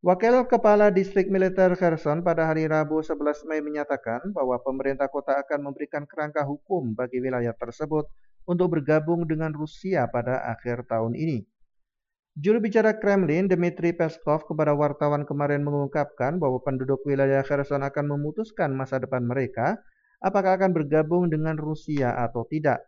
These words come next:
Oleh karena itu, mekanisme hukum harus disiapkan untuk memungkinkan proses ini dilakukan. "Tentu saja apakah permintaan untuk bergabung dengan Rusia atau tidak akan tergantung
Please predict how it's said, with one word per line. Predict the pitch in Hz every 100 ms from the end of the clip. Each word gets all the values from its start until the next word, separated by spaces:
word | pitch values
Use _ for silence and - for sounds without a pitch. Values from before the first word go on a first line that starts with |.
| _ - - - -
Oleh | 113
karena | 110 110 117
itu, | 139 160 220
mekanisme | 233 165 143 131 135 123
hukum | 123 143 131 120
harus | 170 202 185 180
disiapkan | - 196 185 185 180 113 98 - -
untuk | - 147 135 147
memungkinkan | 156 151 147 143 214 226 220 139 117
proses | 123 123 123 131 127 -
ini | 160 123 117
dilakukan. | 127 123 113 110 131 120 127 113 104 113 - _ - - _ _ -
"Tentu | 120 113
saja | 113 127 139 135
apakah | 127 120
permintaan | 120 127 127 127 127 131 131
untuk | 127
bergabung | 131 131 156 220 214
dengan | 170 156
Rusia | 151 156 156 156
atau | 147 147
tidak | 147 143 143 151
akan | 147 143
tergantung | 139 175 208 202